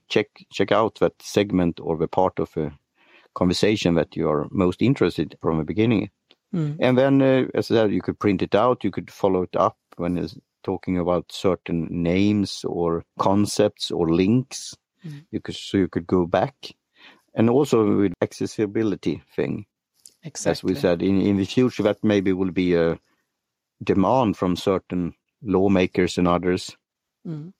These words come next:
Speaker 1: Uh, so that's one thing. And, and also search engine optimization. You will be able to be found. So,
Speaker 2: Exactly.
Speaker 1: for example, the, the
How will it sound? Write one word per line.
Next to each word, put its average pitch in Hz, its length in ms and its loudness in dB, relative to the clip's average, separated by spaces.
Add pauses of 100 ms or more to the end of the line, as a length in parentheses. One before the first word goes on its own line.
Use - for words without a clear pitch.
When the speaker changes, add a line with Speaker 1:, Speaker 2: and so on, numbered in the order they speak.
(320)
Speaker 1:
Uh, 95 160 2
so 107 120 -2
that's 151 220 0
one 110 260 2
thing. 117 360 2
And, 104 260 0
and 120 200 2
also 147 220 2
search 135 400 0
engine 104 640 0 (420)
optimization. 110 840 0 (680)
You 101 220 2
will 98 240 -2
be 98 220 0
able 98 320 2
to 92 100 -4
be 87 140 -2
found. 110 520 -2 (1300)
So, - 40 -10
Speaker 2:
Exactly. 90 300 -2
Speaker 1:
for 95 120 -2
example, 95 400 0
the, 92 480 2
the 85 320 2